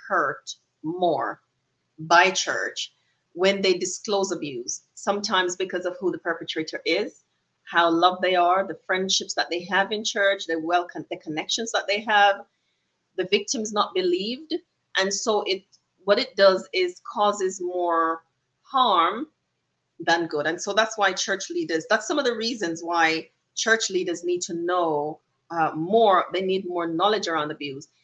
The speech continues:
They need not only knowledge around abuse, but the ability to challenge their own biases they need a safe space to understand, "I have bias around this area, and therefore I won't be able to respond in a supportive way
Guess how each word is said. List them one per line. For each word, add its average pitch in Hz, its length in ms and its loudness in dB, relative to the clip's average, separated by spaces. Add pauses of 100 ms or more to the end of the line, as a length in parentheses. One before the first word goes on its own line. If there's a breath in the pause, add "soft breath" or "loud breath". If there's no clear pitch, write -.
(300)
They 208 160 6
need 269 240 2
not 233 240 2
only 214 200 2
knowledge 202 300 4
around 185 220 2
abuse, 175 300 -2
but - 160 -8
the 170 60 0
ability 214 760 -2
to 165 80 -12
challenge 196 560 -2
their 180 240 -2
own 170 260 -2
biases 147 560 -2 (360)
they 185 120 2
need 220 500 2 (260)
a 196 60 -10
safe 202 260 2
space 196 340 -2
to - 100 -2
understand, 180 580 -2 (320)
"I 208 120 -2
have - 240 -8
bias 180 280 0
around 165 180 0
this 156 200 -6
area, 156 500 -4 (380)
and 175 220 -2
therefore 185 840 0 (380)
I 196 180 6
won't 233 280 0
be 202 60 2
able 190 160 2
to 190 120 -6
respond 185 800 -4 (100)
in 185 120 -2
a 180 60 -2
supportive 180 720 -6
way 170 460 -2